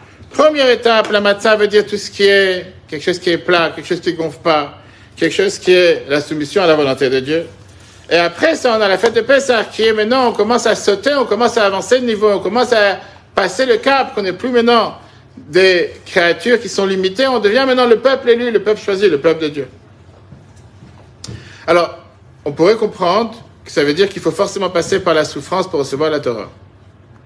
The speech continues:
Eh bien non. On voit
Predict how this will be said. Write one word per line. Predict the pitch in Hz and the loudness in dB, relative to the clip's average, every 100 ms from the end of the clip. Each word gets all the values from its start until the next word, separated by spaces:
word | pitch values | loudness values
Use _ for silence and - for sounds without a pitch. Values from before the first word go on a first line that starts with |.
| - | -14
Eh | |
bien | 107 127 | -4 -2
non. | 120 98 98 - - - - - - - - - - - - - - - | 0 -4 -10 -18 -20 -20 -20 -20 -20 -20 -20 -20 -20 -20 -20 -20 -20 -16
On | 110 | -2
voit | 151 185 185 | 2 4 2